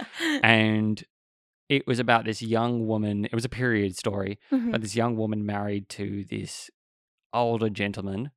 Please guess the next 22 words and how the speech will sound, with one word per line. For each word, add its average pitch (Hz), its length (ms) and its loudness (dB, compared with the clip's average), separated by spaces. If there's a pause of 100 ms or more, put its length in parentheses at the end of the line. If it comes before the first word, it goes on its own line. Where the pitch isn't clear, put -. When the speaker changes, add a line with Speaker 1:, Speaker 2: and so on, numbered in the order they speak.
(200)
Speaker 1:
Mm-hmm. 214 160 -4 (200)
Speaker 2:
and, 101 520 -2 (760)
uh, - 60 -12 (200)
sh-, - 140 -12 (340)
like, - 180 -8
they 104 100 -6
didn't 95 180 -8
really 95 180 -8
get - 140 -8
along 92 380 -8
and, 92 280 -8 (100)
you 104 120 -8
know, 95 80 -10
anything. 98 540 -6
And 107 120 -2
then 110 140 2
she 104 140 -4
started 92 280 -4
having 95 220 -2
an 92 140 -4
affair 92 560 -4
Speaker 1:
Mm-hmm. 214 220 -2